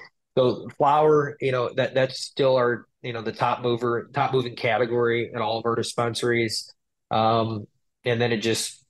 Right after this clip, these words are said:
you know, you got pre-rolls, edibles. I mean, it's carts. It's kind, it's kind of the same as you'll see anywhere. You know, the easiest thing, you know, people I think first are getting in, you know, back into cannabis.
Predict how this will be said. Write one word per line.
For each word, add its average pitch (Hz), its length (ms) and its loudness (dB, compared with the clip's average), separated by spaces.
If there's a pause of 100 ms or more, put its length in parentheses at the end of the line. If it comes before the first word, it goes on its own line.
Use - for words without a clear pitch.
you 120 120 -4
know, 113 80 0
you 110 100 0
got 110 220 0
pre-rolls, 123 840 0 (100)
edibles. 117 720 -2 (180)
I - 40 -20 (320)
mean, 127 160 2
it's - 500 -4
carts. 120 440 0
It's 131 180 -6
kind, 151 220 0
it's 127 140 -6
kind 160 140 2
of 131 60 -4
the 123 80 0
same 120 260 -2
as 110 100 -6
you'll 110 100 -4
see 110 200 -4
anywhere. 104 340 -2
You 120 100 -4
know, 113 140 -4 (160)
the 131 320 0
easiest 165 480 4
thing, 139 240 0
you 131 80 0
know, 123 120 0
people 135 300 0
I 127 80 2
think 127 220 -6 (120)
first 127 260 0
are 135 60 0
getting 127 200 0
in, 127 180 -4 (140)
you 127 100 -8
know, 117 80 -2
back 113 320 0
into 120 140 -2
cannabis. 123 720 -2